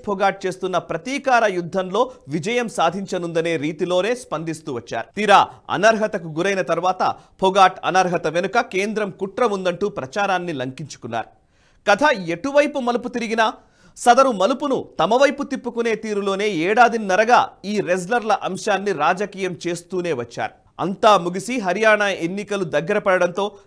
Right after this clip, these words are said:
కథకు శుభం కార్డు వేసినట్లు వినేష్ ఫోగాట్, బజరంగ్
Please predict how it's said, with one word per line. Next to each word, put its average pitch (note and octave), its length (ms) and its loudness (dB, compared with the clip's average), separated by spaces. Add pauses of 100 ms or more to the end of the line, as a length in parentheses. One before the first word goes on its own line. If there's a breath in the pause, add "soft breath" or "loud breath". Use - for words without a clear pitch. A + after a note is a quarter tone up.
(140 loud breath)
కథకు A3 340 -2
శుభం G3 400 -6
కార్డు F#3 320 0
వేసినట్లు E3+ 560 -6 (200 loud breath)
వినేష్ F#3+ 380 -2
ఫోగాట్, F3+ 320 4 (400 soft breath)
బజరంగ్ F#3 400 2